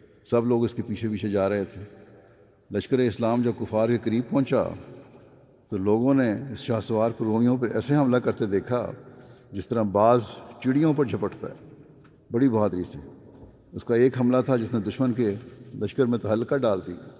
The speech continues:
اور مقتولین، مقتولین کے ڈھیر لگا دیے اور بڑھتے بڑھتے دشمن کے لشکر کے درمیان میں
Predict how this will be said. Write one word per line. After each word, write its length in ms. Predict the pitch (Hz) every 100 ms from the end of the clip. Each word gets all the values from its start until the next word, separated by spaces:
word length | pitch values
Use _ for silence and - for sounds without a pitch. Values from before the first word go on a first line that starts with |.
| - - - - _ _ _ _ _
اور 160 | 110 110
مقتولین، 480 | 113 - 110 117 107
مقتولین 560 | 104 - 120 120 131 135
کے 100 | 120
ڈھیر 260 | 113 120
لگا 240 | 123 117 104
دیے 180 | 87 85 98 - - - - - _ _ _ -
اور 120 | 104
بڑھتے 360 | 87 117 -
بڑھتے 320 | 139 135 139 131
دشمن 360 | 113 117 127
کے 100 | 120
لشکر 260 | 107 104 135
کے 80 | 123
درمیان 360 | 107 110
میں 80 | 117